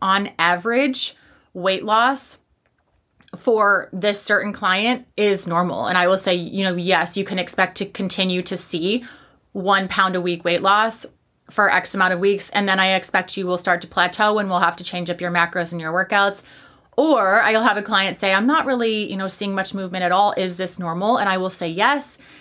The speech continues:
And this is why. And this is how we're gonna get out of it. We're gonna have to reverse diet for a while. We're gonna have to put some muscle on you. We're gonna have to, you know, maybe start a few supplements to help your metabolism, your hormones."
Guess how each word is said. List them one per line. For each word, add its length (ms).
And 140
this 180
is 140
why. 340
And 260
this 180
is 100
how 160
we're 80
gonna 180
get 120
out 200
of 100
it. 180
We're 100
gonna 160
have 160
to 80
reverse 400
diet 360
for 100
a 80
while. 320
We're 100
gonna 120
have 100
to 80
put 160
some 140
muscle 340
on 140
you. 320
We're 100
gonna 120
have 180
to, 220
you 100
know, 120
maybe 220
start 280
a 40
few 120
supplements 640
to 80
help 180
your 100
metabolism, 840
your 160
hormones." 600